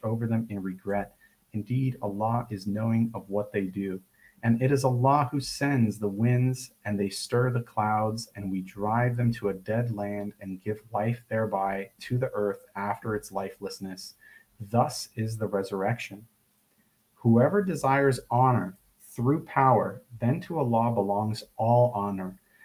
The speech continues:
To him ascends good speech, and righteous work raises it. But they who plot evil deeds will have a severe punishment, and the plotting of those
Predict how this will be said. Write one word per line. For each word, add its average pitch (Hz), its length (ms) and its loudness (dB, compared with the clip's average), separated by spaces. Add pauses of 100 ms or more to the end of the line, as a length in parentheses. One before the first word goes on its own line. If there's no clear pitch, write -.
(220)
To 123 120 2
him 143 340 2
ascends 127 800 0 (300)
good 139 340 4
speech, - 720 -4
and 98 280 -6
righteous 120 460 -2
work 101 540 -4
raises 107 640 -2
it. - 320 -12 (480)
But 110 240 0
they 160 300 4
who 120 180 2
plot 120 340 0
evil 170 280 -2
deeds 113 480 -2
will 104 140 0
have 120 300 0
a 117 60 0
severe 113 540 -2
punishment, 117 580 0
and 101 140 -6
the 95 40 -12
plotting 120 600 -2
of 101 200 -8
those 104 420 -4